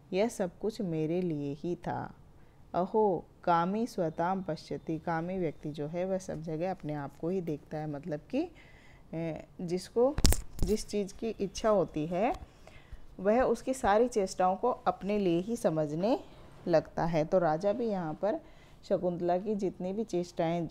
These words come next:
उसने नोटिस करी थी, उन सारी चेष्टाओं को वह यही समझ रहा है कि यह उसने, शकुंतला ने मेरे लिए ही की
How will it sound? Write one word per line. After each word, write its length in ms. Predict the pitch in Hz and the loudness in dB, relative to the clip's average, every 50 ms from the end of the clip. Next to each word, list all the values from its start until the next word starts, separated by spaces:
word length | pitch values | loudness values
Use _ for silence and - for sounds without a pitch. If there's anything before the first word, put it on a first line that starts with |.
| - - | -6 -8
उसने 340 | 185 180 - - 180 175 180 | -8 -8 -6 -6 -4 -4 -2
नोटिस 420 | 170 170 170 165 156 - 170 170 - | -2 -2 -4 -4 -4 -6 -8 -8 -6
करी 280 | - 165 156 143 143 | -4 -4 -4 -2 -4
थी, 200 | 151 - 214 226 247 | -6 -4 -4 -4 -4
उन 200 | - - 202 185 | -2 -2 -2 -2
सारी 360 | 185 - 190 170 180 196 202 | -2 0 2 2 2 2 2
चेष्टाओं 480 | 190 - 156 160 - - 160 156 160 160 | 0 -2 -4 -4 -4 -4 -4 -4 -4 -4
को 160 | - - 180 | -4 -4 -2
वह 140 | 170 165 160 | 0 0 0
यही 320 | 170 170 165 160 160 160 | 0 0 0 0 0 -2
समझ 340 | 160 - 151 147 147 143 147 | -4 -6 -6 -6 -4 -6 -2
रहा 140 | 147 147 139 | -2 0 0
है 320 | 147 165 185 226 349 359 - - - - - - - - - - - | 0 2 2 2 0 -2 -6 -16 -20 -20 -20 -20 -20 -20 -20 -18 -6
कि 80 | - 208 | -2 2
यह 240 | 214 208 202 214 208 | 2 4 4 4 2
उसने, 460 | 185 185 - - 170 185 214 277 311 | 0 0 -4 -8 -6 -4 -2 -4 -2
शकुंतला 600 | - - 175 160 175 160 151 - 156 151 156 156 | -2 -2 -2 -2 -2 -4 -4 -4 -4 -2 -2 -2
ने 220 | 160 175 214 330 359 - - - - - - - | -2 -2 -2 -4 -4 -8 -16 -20 -20 -20 -10 -4
मेरे 280 | 170 170 165 160 180 196 | -2 0 0 2 0 0
लिए 300 | 185 165 151 143 147 147 156 | 0 -2 -2 -2 -2 -2 -2
ही 220 | 190 180 226 339 - - - - - - - - - - - - - | -2 -2 -2 -4 -6 -10 -18 -20 -20 -20 -20 -20 -20 -20 -20 -14 -6
की 200 | - 151 135 | -4 -4 -4